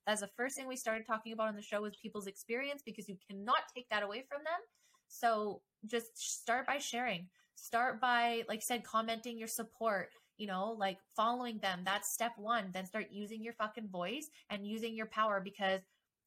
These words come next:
it could be you one day. It could be your family member. And I bet you're gonna fucking want an army behind you. And this is what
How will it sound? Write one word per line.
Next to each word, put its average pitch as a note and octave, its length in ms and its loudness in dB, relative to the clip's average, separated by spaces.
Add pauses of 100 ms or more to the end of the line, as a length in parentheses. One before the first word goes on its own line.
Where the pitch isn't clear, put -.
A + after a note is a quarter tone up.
(120)
it A3 120 -2
could A3 160 -2
be B3 100 0
you C#4+ 140 0
one B3+ 180 0
day. F#3 280 2
It G3 100 -8
could G3+ 140 -6
be A3 80 -4
your A3 220 2
family G#3 340 -2
member. G3 320 0
And F#3+ 220 0
I G#3 60 -2
bet G#3 260 -2
you're A3 140 -6
gonna G#3+ 120 0
fucking G#3+ 340 -4
want G#3 260 2
an G3 100 -2
army G#3+ 260 -2
behind G#3 420 0
you. G#3 140 -6
And G3 180 -8
this G#3+ 200 -4
is G#3 120 -6
what G3+ 220 2